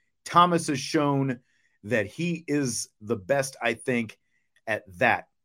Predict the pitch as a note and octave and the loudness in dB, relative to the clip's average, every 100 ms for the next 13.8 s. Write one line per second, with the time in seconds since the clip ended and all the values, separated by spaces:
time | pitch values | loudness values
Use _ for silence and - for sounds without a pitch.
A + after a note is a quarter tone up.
0 | _ _ _ _ _ _ - C#3 C#3+ D3+ | _ _ _ _ _ _ -2 -2 -2 2
1 | D#3+ F#3+ F#3 G3 D#3 E3 D3+ C#3+ D3 C#3+ | 6 8 6 4 4 2 2 4 4 2
2 | C3+ C3 - E3 - D#3 C3 A#2+ D3 C3 | -2 -2 -2 -2 0 2 2 2 0 0
3 | B2 A2+ A#2 C3 B2 B2+ A#2+ A2 B2 A#2+ | -2 -6 -4 -2 -2 -2 -2 -2 -6 -8
4 | - D3+ C3+ B2+ A#2+ A2+ - C3 A#2+ A2+ | -6 -6 -2 0 0 -4 -6 -4 -2 -2
5 | - _ _ _ - - D#3+ D3 C#3 - | -8 _ _ _ -4 0 0 0 -4 -2
6 | C3+ A#2+ A#2 - D3+ D3 C3+ - B2 A2 | 0 0 -2 -2 -2 -4 -6 -2 0 0
7 | G2+ A2+ D#3 D#3+ D3 A#2+ A2 G2 - _ | -2 4 8 8 8 6 0 -4 -10 _
8 | _ _ - A#2+ A#2 A2 A2+ B2 A#2+ A2+ | _ _ -10 -6 -4 -6 -8 -4 -2 0
9 | A2+ A#2 _ _ _ _ _ _ - A#2 | -2 -4 _ _ _ _ _ _ -14 -8
10 | A3 C4 C4+ A#3 B3 A#3 G#3 G3 G3+ G3+ | -6 -2 -2 0 2 4 6 6 6 4
11 | C#3 A#2 G#2 F2+ E2 - _ _ _ _ | -2 -2 -4 -6 -12 -20 _ _ _ _
12 | _ _ _ _ _ - - C#3+ A#2 A#2 | _ _ _ _ _ -8 -2 0 -2 -4
13 | C3 A#2 A2 A2+ G#2 G2 E2+ | -2 -2 0 -2 -2 -8 -12